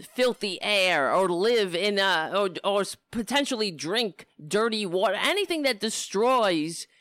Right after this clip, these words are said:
the civilization that was entrusted to us. I hate, I hate that. Call me crazy. Anything, I mean, think about what they've done to the, to the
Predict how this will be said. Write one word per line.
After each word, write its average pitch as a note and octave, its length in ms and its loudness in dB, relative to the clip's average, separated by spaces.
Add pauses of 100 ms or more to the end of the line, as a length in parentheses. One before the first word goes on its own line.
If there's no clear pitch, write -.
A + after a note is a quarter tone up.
(240)
the E3 220 0
civilization G#3 1200 0 (300)
that G#3+ 420 0 (160)
was A#3+ 300 0
entrusted C#4 640 -4
to D#3+ 140 2
us. C3+ 140 0
I A#3+ 180 2
hate, C#4 260 -4 (160)
I B3 100 -4
hate C4 300 -8
that. - 320 -12 (1400)
Call A#3+ 220 -4
me A#3 120 -2
crazy. G3 560 -2 (960)
Anything, C4+ 560 0
I C#4 80 0
mean, C4+ 220 0
think G4+ 160 -4
about A4 240 0
what A4 100 -2
they've G4+ 180 -2
done F#4 280 -2
to E4 240 -2
the, D4+ 420 0 (520)
to D4 120 -2
the D4 220 -2